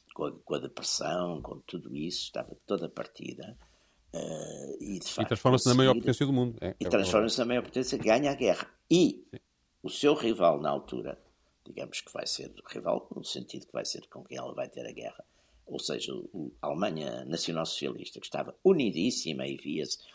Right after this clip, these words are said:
Speaker 1: a gente, é impressionante ver aquelas, aquelas paradas, aquelas, o povo todo, coisa do Hitler, aquela coisa toda,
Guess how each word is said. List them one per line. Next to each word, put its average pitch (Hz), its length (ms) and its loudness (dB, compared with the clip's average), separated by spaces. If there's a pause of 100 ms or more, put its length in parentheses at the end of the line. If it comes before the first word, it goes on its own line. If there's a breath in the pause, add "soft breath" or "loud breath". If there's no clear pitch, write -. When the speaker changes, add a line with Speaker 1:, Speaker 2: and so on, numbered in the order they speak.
(300 soft breath)
Speaker 1:
a - 60 -12
gente, - 300 -4
é 82 60 -2
impressionante 82 640 -4
ver - 140 -6
aquelas, - 340 -8 (440)
aquelas - 300 -8
paradas, - 560 -4
aquelas, - 480 -12
o - 80 -10
povo 92 500 -2
todo, 92 260 -2 (140)
coisa 82 260 -2
do 69 160 -6
Hitler, 78 320 -4
aquela 73 240 -6
coisa 80 240 -6
toda, 90 320 -2